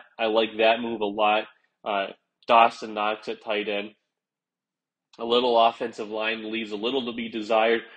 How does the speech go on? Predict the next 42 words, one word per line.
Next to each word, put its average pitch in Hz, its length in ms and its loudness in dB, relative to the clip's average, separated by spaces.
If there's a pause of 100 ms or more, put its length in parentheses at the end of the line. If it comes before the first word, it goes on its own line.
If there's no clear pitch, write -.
(240)
but 117 80 2
when 113 120 2
you 110 80 -2
got 113 240 4
Josh 113 380 2
Allen 117 320 2
making 110 400 -6
plays, 113 360 -2
you 113 100 -4
can 110 200 -10
live 107 320 -2
with 147 240 -4
it. 156 180 0 (1400)
This 135 280 2
is 120 100 -6
just 123 260 -4
a 113 60 -6
team 131 360 -6
that 117 100 4
I 113 60 6
like. 123 300 2
Tre'Davious 110 580 -4
White 127 260 0
will 131 120 -8
come 127 200 -10
back. 120 300 2
Kaiir 117 360 2
Elam, 127 480 -4
rookie 123 340 -2
out 107 120 2
of 107 100 -4
Florida, 131 480 -6 (300)
will 113 140 -2
look 107 140 -4
great 127 340 0
in 113 200 -8 (420)
training 165 440 -2
camp, 139 260 -4
look 107 180 -6
great 143 300 2
in 170 160 -6
preseason. 143 840 -6